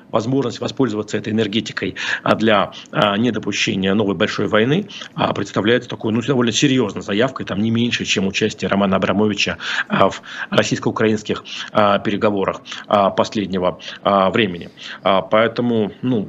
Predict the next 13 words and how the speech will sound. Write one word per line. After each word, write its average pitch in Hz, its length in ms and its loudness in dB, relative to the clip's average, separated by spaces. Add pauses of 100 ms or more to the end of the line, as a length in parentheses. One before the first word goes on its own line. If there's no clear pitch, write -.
когда 113 420 2
всё-таки - 300 -8
фигура 127 300 0
заметная, 107 480 2
там, 87 200 -4
претендует 117 580 -2
на 98 40 -2
некую 104 300 0
историческую 113 540 -2
роль, 175 200 4
это 117 380 -2 (240)
достаточно 113 420 0
серьёзно, 127 800 2